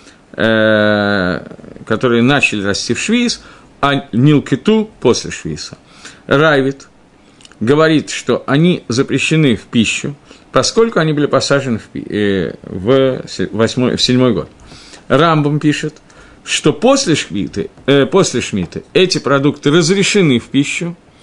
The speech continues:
но только нужно подождать то время,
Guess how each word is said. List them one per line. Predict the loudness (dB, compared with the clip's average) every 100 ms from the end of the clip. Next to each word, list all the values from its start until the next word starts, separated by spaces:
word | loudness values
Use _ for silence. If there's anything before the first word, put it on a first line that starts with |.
| -20 -20 -2
но | 2 2
только | 2 2 2 2 -2
нужно | -2 -2 -2
подождать | 0 0 0 0 -2 2
то | 2
время, | 4 0 -2 -4 -6